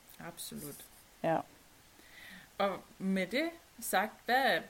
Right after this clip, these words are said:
Speaker 1: hvilke bøger har så ins-, inspireret dig igennem tiden? Det, det spørger jeg jo altid mine gæster om, for jeg synes, det er så spændende at netop høre, jamen, hvad er det egentlig? Altså, er det en eller anden gammel lille bog fra for hundrede år siden, eller,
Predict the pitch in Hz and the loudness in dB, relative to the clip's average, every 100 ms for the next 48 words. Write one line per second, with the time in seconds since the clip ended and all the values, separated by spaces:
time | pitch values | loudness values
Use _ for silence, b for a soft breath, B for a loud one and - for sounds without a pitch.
0 | - 262 330 - 294 208 233 214 - 208 | -6 -4 -4 0 0 0 0 -2 -2 -4
1 | 202 214 233 226 180 285 349 - - 196 | -2 -2 0 0 0 0 -2 -10 -8 -4
2 | 220 196 190 226 190 226 262 233 208 233 | -2 -2 -2 -2 -2 -4 -2 -2 -2 -6
3 | - 262 220 - 269 226 190 208 233 208 | -2 0 0 0 -2 -2 -4 -4 -6 -6
4 | 190 202 - 233 226 226 220 - 240 277 | -6 -8 -8 -6 -6 -6 -8 -4 -2 0
5 | 262 - 190 214 208 - 226 233 220 196 | -2 -4 -4 -2 -4 -4 -2 -2 -2 -4
6 | 208 220 226 - 208 165 170 185 185 185 | -2 -2 -2 -2 -4 -6 -10 -10 -8 -10
7 | - 202 214 208 190 196 202 208 - - | -8 -6 -4 -4 -4 -4 -6 -8 -14 -6
8 | 196 220 202 202 208 208 196 - 175 175 | -2 -2 -2 -4 -4 -4 -4 -8 -10 -8
9 | 170 208 214 190 185 185 185 190 175 165 | -6 -4 -4 -4 -6 -8 -8 -6 -4 -4